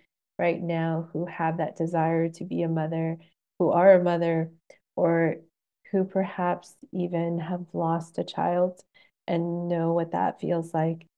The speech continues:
Really praying for all of you right now. And I am just so eager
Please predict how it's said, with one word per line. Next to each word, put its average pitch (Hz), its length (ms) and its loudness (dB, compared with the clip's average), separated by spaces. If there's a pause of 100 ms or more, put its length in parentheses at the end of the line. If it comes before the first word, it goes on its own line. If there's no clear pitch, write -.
Really 185 600 2
praying 165 380 -2
for - 200 -10
all 170 240 0
of 165 180 -2
you 160 160 0
right 160 240 -2
now. 156 400 -2
And 156 500 -2 (360)
I 180 100 2
am 180 160 4
just 175 340 -2
so 165 500 4 (560)
eager 175 680 6